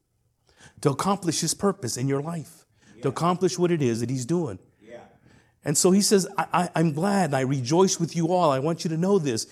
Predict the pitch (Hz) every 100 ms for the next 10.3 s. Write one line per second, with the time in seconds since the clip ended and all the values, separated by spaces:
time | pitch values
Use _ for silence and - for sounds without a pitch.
0 | - - 151 170 220 233 220 214 170 185
1 | 175 170 190 190 - 113 87 - - 151
2 | 170 180 147 175 214 - 151 107 - -
3 | - 156 165 160 - 220 233 202 139 -
4 | - - 107 160 - - - 196 143 170
5 | 190 - 156 127 120 170 151 - 180 160
6 | - 185 - 139 - 175 160 - 131 120
7 | 156 185 143 - - - 156 151 143 131
8 | 139 127 147 170 - 165 139 120 - 202
9 | 175 143 127 117 - 170 - 127 117 151
10 | 196 - 123